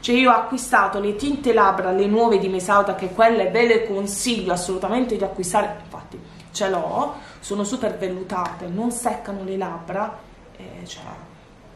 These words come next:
sono pazzesche. Io le ho portate a casa con otto euro anziché i quindici euro e novanta da prezzo che costano. Anche i nuovi ombretti, ho preso una colorazione dei nuovi ombretti che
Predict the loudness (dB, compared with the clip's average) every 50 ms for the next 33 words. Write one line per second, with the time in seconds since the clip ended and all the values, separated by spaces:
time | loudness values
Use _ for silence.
0 | -20 -20 -18 -12 -10 -8 -8 -6 -4 -4 -4 -4 -4 -10 -12 -12 -12 -12 -12 -8
1 | -8 -8 -10 -10 -14 -18 -14 -6 -2 2 4 4 6 6 6 4 2 0 -2 2
2 | 4 4 4 4 2 0 -2 -2 -4 -4 -2 0 0 0 0 -2 -6 -8 -6 -4
3 | -2 -2 -2 -2 -2 0 2 2 0 0 -4 -2 0 2 2 2 2 0 -2 -2
4 | -4 -6 -6 -4 -4 -6 -6 -6 -6 -8 -10 -8 -8 -8 -8 -8 -8 -12 -12 -12
5 | -12 -12 -12 -10 -10 -10 -8 -8 -8 -8 -8 -8 -8 -8 -8 -10 -10 -12 -14 -14
6 | -14 -14 -14 -14 -18 -18 -18 -20 -20 -20 -20 -20 -20 -20 -20 -20 -20 -18 -18 -16
7 | -16 -16 -16 -16 -18 -18 -18 -20 -20 -20 -20 -20 -20 -18 -12 -2 4 6 6 6
8 | 6 2 2 2 2 2 2 2 2 2 4 4 4 4 6 6 4 4 4 2
9 | -2 -6 -6 -8 -8 -10 -14 -18 -20 -20 -20 -20 -20 -18 -10 -8 -8 -4 -2 0
10 | 0 2 2 2 2 2 2 2 4 4 2 2 2 0 0 2 2 2 0 2
11 | 2 2 2 4 4 4 4 4 2 -2 -6 -8 -6 -4 -4 -4 -6 -6 -6 -8
12 | -8